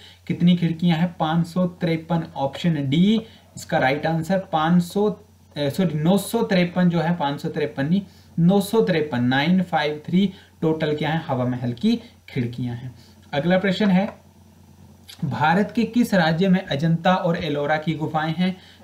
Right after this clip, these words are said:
So easy question, एमटीएस का आपका ये question है। option दिए गए हैं गोवा, मध्य प्रदेश, बिहार और महाराष्ट्र। ये question आप सभी को आना चाहिए, बिल्कुल easy प्रश्न है, कई बार आपके exam में पूछा गया है। भारत का ऐसा कौन सा राज्य है, state है,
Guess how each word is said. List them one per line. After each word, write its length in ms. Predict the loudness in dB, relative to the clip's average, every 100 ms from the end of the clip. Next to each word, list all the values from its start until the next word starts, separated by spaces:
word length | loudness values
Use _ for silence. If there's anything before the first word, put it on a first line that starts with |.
| -2
So 100 | 0
easy 340 | 2 2 2 0
question, 340 | 0 0 -2 -4
एमटीएस 480 | -2 -2 0 0 0
का 140 | 2
आपका 240 | 0 2 0
ये 100 | 0
question 340 | 0 -2 0
है। 340 | 0 0 -4 -8 -20 -20 -20 _ -12
option 540 | -4 -2 -2 0 2 4
दिए 220 | 4 2
गए 100 | 2
हैं 240 | 2 0
गोवा, 320 | 0 2 2
मध्य 320 | 2 2 2 0
प्रदेश, 460 | 0 -2 -2 -2
बिहार 540 | -4 -2 2 2 0 -2
और 80 | -2
महाराष्ट्र। 580 | -2 -2 -2 -4 -4 -4
ये 200 | 0 0
question 480 | 0 0 0 -2 -4 -20 -10 -2
आप 180 | -2
सभी 320 | 0 -2 0 0
को 120 | 0
आना 360 | -2 -2 -2
चाहिए, 340 | -2 0 2 2
बिल्कुल 360 | 0 -2 -2 -4
easy 280 | -6 0 2
प्रश्न 300 | 2 0 2
है, 260 | 0 0
कई 140 | -2 0
बार 200 | 2 2
आपके 280 | 2 0 -4
exam 340 | -4 -6 -6
में 160 | -8 -8
पूछा 280 | -8 -4
गया 240 | -2 0 0
है। 220 | 2 -2 -4 -20 -10 -6
भारत 420 | 0 2 2 0
का 80 | -2
ऐसा 160 | 0 -2
कौन 320 | 0 0 2
सा 180 | 2 0
राज्य 380 | 0 0 2
है, 240 | 2 2 0
state 340 | 0 -2 -2
है, 260 | -4 -6